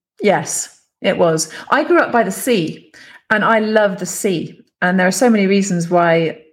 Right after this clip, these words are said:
um, blue therapy, as it's called, um, uh, is, is beneficial for us. And there are lots of health benefits of being near a sea. But the forest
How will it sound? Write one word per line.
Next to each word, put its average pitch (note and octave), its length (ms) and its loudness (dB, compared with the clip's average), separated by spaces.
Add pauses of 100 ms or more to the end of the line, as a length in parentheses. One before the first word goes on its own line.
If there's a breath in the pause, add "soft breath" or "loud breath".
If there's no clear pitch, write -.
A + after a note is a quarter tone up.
(100)
um, D#3 440 -2
blue A3 560 2 (180)
therapy, F3 440 0
as E3+ 120 0
it's E3 120 -6
called, F3 600 -2
um, F3 540 -2 (500 loud breath)
uh, E3+ 420 2
is, E3+ 280 0
is E3+ 240 -2
beneficial F#3+ 480 0
for F3+ 140 0
us. D#3 360 0
And F3 120 -4
there D#3 100 4
are D#3+ 40 2
lots - 220 -2
of - 80 -14
health F3+ 220 -2
benefits E3+ 380 -2
of F3 120 -2
being E3+ 400 0
near D#3+ 240 4
a D#3 80 -2
sea. F3 540 -4 (200 loud breath)
But - 440 -4 (280)
the G3 100 -2
forest F#3+ 640 0